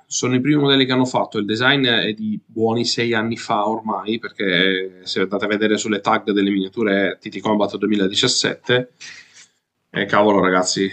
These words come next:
si, si vede che, insomma, hanno sia la loro età a livello proprio di, di sculture,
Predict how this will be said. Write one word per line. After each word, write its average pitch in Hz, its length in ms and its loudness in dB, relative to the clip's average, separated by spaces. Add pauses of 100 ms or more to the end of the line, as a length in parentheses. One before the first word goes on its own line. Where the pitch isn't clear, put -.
(160)
si, 101 1600 -2 (400)
si - 280 -6
vede 113 300 4
che, 104 360 0
insomma, 104 340 -4
hanno 110 220 -2
sia 135 200 0
la 156 100 4
loro 135 200 4
età 123 180 2
a 123 60 4
livello 117 360 -2
proprio 110 300 -4
di, 104 440 -2
di - 180 -10
sculture, 127 800 -2